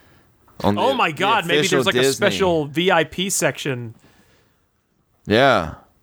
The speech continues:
Speaker 2: You can watch Attack of the Clones only.
Speaker 1: A hand comes out of your T V and just chubs it up for you there, Ted.
Speaker 2: Uh, have you heard of all those Rise of Skywalker problems, by the way? We'll talk about that next week, that they have, like, f-, three different endings, and there's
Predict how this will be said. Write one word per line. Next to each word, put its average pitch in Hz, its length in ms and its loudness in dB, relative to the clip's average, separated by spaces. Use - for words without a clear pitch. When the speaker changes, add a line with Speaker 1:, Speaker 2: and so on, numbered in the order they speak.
Speaker 2:
You 156 120 -4
can 143 140 -2
watch 165 220 0
Attack 165 340 -2
of 165 60 -4
the 151 60 -8
Clones 135 720 -2
only. 135 480 -2
Speaker 1:
A 95 100 0
hand 127 420 2
comes 117 220 0
out 120 60 4
of 117 60 2
your 113 120 0
T 120 220 0
V 110 220 0
and 90 100 -6
just - 260 -10
chubs 107 380 0
it 110 80 0
up 101 160 2
for 107 220 0
you 92 60 2
there, 90 180 0
Ted. 92 380 0
Speaker 2:
Uh, 98 140 -2
have 160 140 2
you 220 100 2
heard 262 120 4
of 214 100 0
all 226 100 4
those 180 240 2
Rise 165 320 2
of 147 60 -4
Skywalker 151 580 0
problems, 160 300 -2
by 160 140 2
the 160 60 0
way? 160 40 2
We'll 151 80 -2
talk 175 120 2
about 160 160 2
that 131 100 -2
next 139 200 -4
week, 160 240 -4
that 156 120 -4
they 165 80 2
have, 151 100 2
like, 143 160 0
f-, - 300 -20
three 151 400 -2
different 156 260 0
endings, 147 540 -2
and 143 120 -2
there's 135 240 -2